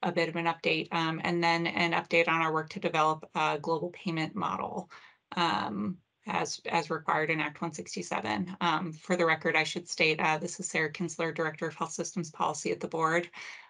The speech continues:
Um, and I'll, uh, I'll actually be joined by an, an, an old, an old friend from, uh, our last agenda item, Pat Jones, Interim Director of Healthcare Reform for the Agency of Human Services,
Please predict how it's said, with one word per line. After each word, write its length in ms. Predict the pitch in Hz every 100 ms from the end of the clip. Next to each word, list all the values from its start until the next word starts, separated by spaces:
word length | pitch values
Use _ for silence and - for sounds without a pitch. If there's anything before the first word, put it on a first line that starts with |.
| -
Um, 360 | 175 165 165 -
and 360 | 170 165 165
I'll, 320 | - 165 160 165
uh, 300 | 170 156 151
I'll 160 | 170
actually 360 | 170 170 - 170
be 120 | 165
joined 400 | 165 165 190 262
by 200 | 180 170
an, 440 | 170 165 160 165 170
an, 460 | 175 170 170 170 202
an 120 | 185
old, 320 | 190 185 185
an 140 | - 196
old 180 | 208
friend 340 | - 214 185 185
from, 380 | - 170 170 170
uh, 300 | 170 170 170
our 180 | -
last 300 | 175 175 175
agenda 280 | 190 180 175
item, 280 | 170 180 285
Pat 240 | - 180
Jones, 340 | - 185 190 196
Interim 300 | 196 190 180
Director 360 | 170 165 180 170
of 100 | 170
Healthcare 340 | 165 - 175
Reform 300 | 170 190 180
for 120 | -
the 160 | 180 -
Agency 360 | 180 180 180
of 40 | -
Human 220 | 185 170
Services, 680 | - 170 165 - 190 190 -